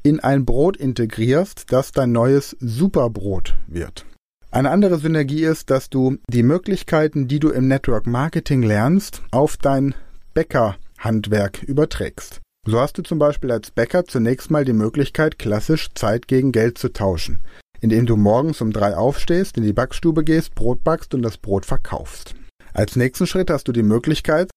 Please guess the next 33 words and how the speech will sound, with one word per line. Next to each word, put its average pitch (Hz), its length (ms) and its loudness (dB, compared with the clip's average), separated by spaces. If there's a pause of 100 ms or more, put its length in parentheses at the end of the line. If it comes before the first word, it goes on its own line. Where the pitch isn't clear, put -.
(160)
eine 117 220 0
Bäckerei 98 420 0
zu 147 200 -2
eröffnen, 165 460 0
in 139 140 -2
der 107 120 0
du 104 120 -2
Leute 95 460 0
einstellst, 156 880 0
denen 110 200 2
du 95 100 0
zeigst, 147 640 -2
wie 123 300 0
sie 165 280 0
Brot 117 520 0
backen. 104 380 -2 (240)
Dieses 110 260 0
Brot 123 300 0
wird 113 140 0
dann 101 100 0
auch 76 220 0
wieder 135 160 2
verkauft 170 540 0
und 110 120 -8
von 101 180 -8
dem 98 120 -2
Erlös 127 480 2 (220)
werden 107 260 0
die 107 80 -2
Gehälter 120 400 2
deiner 110 240 2
Mitarbeiter 175 520 2
bezahlt 180 540 0